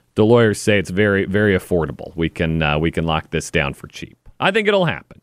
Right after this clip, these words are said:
Two-year anniversary of the Commanders name. Of course, I have Dan Quinn thoughts. Uh, we've digested this for twenty-three hours now. Dan Quinn thoughts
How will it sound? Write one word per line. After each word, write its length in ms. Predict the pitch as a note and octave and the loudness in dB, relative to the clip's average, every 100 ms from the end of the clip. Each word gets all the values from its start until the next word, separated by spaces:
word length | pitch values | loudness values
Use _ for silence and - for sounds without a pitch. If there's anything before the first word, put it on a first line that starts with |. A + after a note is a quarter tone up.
| - | -2
Two-year 300 | F3+ F#3 F3 | 0 2 2
anniversary 420 | D3+ C#3 B2+ B2 | 2 0 0 0
of 40 | |
the 60 | A2 | 0
Commanders 560 | - A2+ G#2+ F#2+ F#2+ | 0 0 0 0 -4
name. 240 | A2 G#2+ G#2 | -2 0 0
Of 140 | G2+ | -2
course, 380 | - F3 F3 - - _ _ - | 2 2 2 -2 -20 _ _ -6
I 200 | B2 C3 | -4 -2
have 240 | C#3+ B2 | -4 -4
Dan 260 | B2 B2 A2+ | -4 -4 -4
Quinn 340 | - C#3 A#2+ | -2 0 0
thoughts. 600 | - A#2 A2 G2+ - - _ _ - | 2 4 4 0 -6 -12 _ _ -2
Uh, 240 | F#2 F2+ F#2 | 2 2 2
we've 180 | G2 F2 | 0 0
digested 640 | G2+ F#2+ A2+ A#2+ - G#2 | 0 0 0 0 0 -2
this 200 | G2+ G#2 | 0 0
for 460 | - - G#2 G2+ F#2 | -4 -2 2 4 2
twenty-three 920 | - - A#2 A#2 A2 G2+ A2+ A2+ A2 | -2 0 2 4 2 0 -4 -2 0
hours 460 | G2 A2 G2+ F#2+ F2+ | 0 0 2 0 0
now. 380 | G2 F#2+ F2 E2+ - _ - | 0 0 -2 -4 -12 _ -6
Dan 300 | G2 G2 F#2 | 2 4 4
Quinn 400 | F2+ - G#2 F#2 | 0 0 2 2
thoughts 560 | D#2+ F#2+ F2 D#2 - | 0 2 2 0 -6